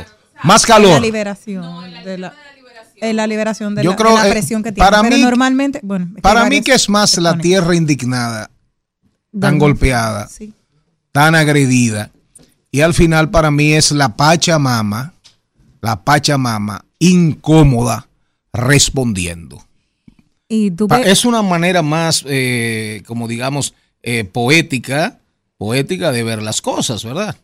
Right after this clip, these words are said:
Speaker 1: Pero realmente, eh, como dijo, creo que fue el doctor Bobbio,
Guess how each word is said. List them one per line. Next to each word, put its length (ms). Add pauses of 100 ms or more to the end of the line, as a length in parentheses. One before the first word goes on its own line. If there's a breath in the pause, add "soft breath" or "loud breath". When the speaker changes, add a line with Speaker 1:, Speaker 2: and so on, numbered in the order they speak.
(480)
Speaker 1:
Pero 200
realmente, 960
eh, 80
como 320
dijo, 300
creo 200
que 120
fue 580
el 260
doctor 400
Bobbio, 520